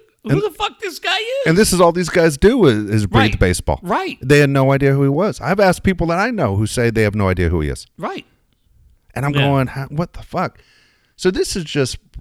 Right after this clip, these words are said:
Speaker 2: Preller to me, bring, wanting to bring a guy in that he a hundred percent can, can,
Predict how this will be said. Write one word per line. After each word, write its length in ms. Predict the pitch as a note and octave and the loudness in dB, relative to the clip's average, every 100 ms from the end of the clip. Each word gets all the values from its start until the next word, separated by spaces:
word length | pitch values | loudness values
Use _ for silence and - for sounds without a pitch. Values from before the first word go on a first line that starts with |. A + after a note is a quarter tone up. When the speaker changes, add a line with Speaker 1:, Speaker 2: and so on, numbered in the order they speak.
| _ _ _ | _ _ _
Speaker 2:
Preller 380 | D3 D3 B2+ - | 2 4 4 0
to 100 | A2 | -4
me, 380 | A2+ G#2 F2+ F2 - | -2 0 -2 -4 0
bring, 280 | A2+ A2 G#2 | 0 0 0
wanting 260 | A#2+ A#2+ | 0 0
to 80 | A2 | -2
bring 180 | G2 G#2 | -2 -2
a 60 | |
guy 240 | F2+ G2 F#2 | 0 2 2
in 160 | F#2+ | 0
that 100 | F2+ | -2
he 140 | - G2+ | -2 -2
a 40 | |
hundred 220 | G2 F#2+ | 0 -2
percent 280 | F2 - E2+ | -4 -4 -6
can, 120 | - | -6
can, 220 | D2+ D2+ | -8 -10